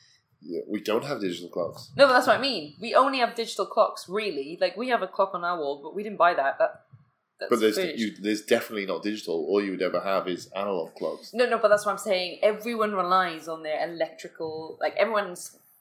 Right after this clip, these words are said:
Speaker 2: like, we did a, an animated T V show, and the character looked at their watch on their wrist.
Speaker 1: Yeah.
Speaker 2: And we got feedback that no kids do that anymore. They won't know what you're doing.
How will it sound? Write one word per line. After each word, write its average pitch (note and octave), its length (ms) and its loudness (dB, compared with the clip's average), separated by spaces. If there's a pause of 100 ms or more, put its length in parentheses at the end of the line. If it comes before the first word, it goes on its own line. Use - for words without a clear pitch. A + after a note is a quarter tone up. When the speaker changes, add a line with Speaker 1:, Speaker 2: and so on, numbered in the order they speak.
(380)
Speaker 2:
like, G#3+ 280 4
we C#4 240 0
did B3 140 -6
a, G3 360 -2 (180)
an F#3+ 80 -4
animated G3 340 0
T F3+ 140 -12
V G3+ 120 -6
show, C#3 340 -8 (500)
and F3+ 320 0
the F3 80 -4 (640)
character F#3+ 380 4
looked F#3 200 -2
at F#3 120 2
their E3+ 120 2
watch - 280 4
on E3+ 120 0
their D3 140 -6
wrist. - 480 -8 (140)
Speaker 1:
Yeah. G2 300 -6 (200)
Speaker 2:
And F3+ 140 -2
we F#3+ 120 -8
got E3+ 220 -2
feedback F#3 480 0
that - 320 -6
no F3+ 160 0
kids - 260 -4
do F#3+ 160 -6
that D3+ 160 0
anymore. D3+ 400 -12
They F#3 120 0
won't F3 240 0
know E3+ 100 -2
what E3 220 -4
you're D#3+ 100 -12
doing. F#3+ 300 -6